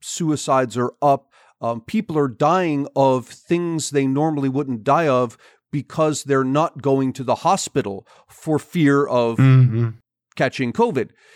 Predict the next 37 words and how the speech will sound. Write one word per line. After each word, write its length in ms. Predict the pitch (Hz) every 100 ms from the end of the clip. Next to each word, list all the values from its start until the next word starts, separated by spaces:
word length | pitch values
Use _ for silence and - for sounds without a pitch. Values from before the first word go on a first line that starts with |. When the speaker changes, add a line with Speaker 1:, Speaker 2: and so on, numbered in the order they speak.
| - - -
Speaker 1:
And, 220 | 175 165 170 -
and 160 | 156
so 220 | 151 185 160
you've 180 | 151 143
got 140 | 175
a 40 |
bunch 240 | 151 170 165
of 100 | 139
lives 340 | 147 151 139
lost 280 | 139 135 -
on 160 | 127 127
that 200 | 190 190
end, 300 | 110 110 - _ _ -
not 320 | 160 240 -
to 100 | 170
mention, 640 | 165 262 262 - - 120 - _ _ _ _ _ _ _ _ -
you 80 |
know, 80 | 131
I 100 | 127
don't 200 | 127 143
want, 180 | 131 131
I'm 160 | 127 135
not 160 | 151
equating 520 | 131 - 151 139 123
lives 400 | 104 123 139 135
with 220 | 117 110 -
dollars, 540 | 139 190 127 104 -
but 200 | 110 135
it 140 | 127
is 300 | 117 135 - - -
a 80 | 117
cost 420 | - 139 139 -
we 140 | 113
have 160 | 113 117
to 80 | 110
look 260 | 104 -
at. 260 | 123 95 -